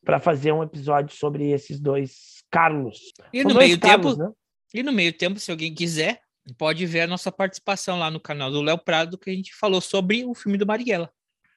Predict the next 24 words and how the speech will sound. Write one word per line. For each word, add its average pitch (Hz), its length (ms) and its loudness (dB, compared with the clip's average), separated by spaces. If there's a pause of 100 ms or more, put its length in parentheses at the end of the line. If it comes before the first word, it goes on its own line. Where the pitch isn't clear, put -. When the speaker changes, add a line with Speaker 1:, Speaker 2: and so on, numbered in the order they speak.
(120)
Speaker 1:
O 240 160 8
filme 160 260 0
do 170 60 0
Marighella, 180 480 2
exatamente. 147 560 2
Canal, 160 540 2
canal 160 580 4 (380)
no 202 180 10
YouTube, 208 520 6
canal 180 440 4
Professor 185 500 -2
Léo 185 320 2
Pa-, 170 360 2 (100)
Prado, 214 460 2
programa 202 480 -4
Cineminha 196 600 -4
com 220 140 -4
os 202 120 -4
amigos. 185 500 -2 (280)
É, 160 200 0
toda 202 280 4
sexta-feira 180 640 2 (180)
é, 135 60 -12
se - 140 -20